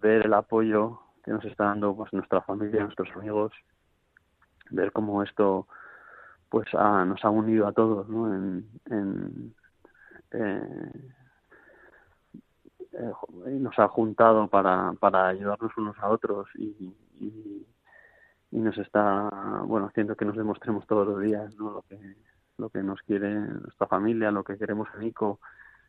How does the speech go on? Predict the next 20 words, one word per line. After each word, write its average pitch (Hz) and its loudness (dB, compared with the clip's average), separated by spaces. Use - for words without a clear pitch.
etcétera, 113 0
pues 98 0
bueno, 110 2
te 95 -6
hace - 0
pensar 110 2
que, 90 -2
que - 2
al 92 2
final, 104 0
pues, 101 -6
Dios 101 -4
ha 101 0
puesto 107 0
ahí 101 0
a 101 -4
Nico 98 -2
por 98 -4
una 92 -2
razón. - -4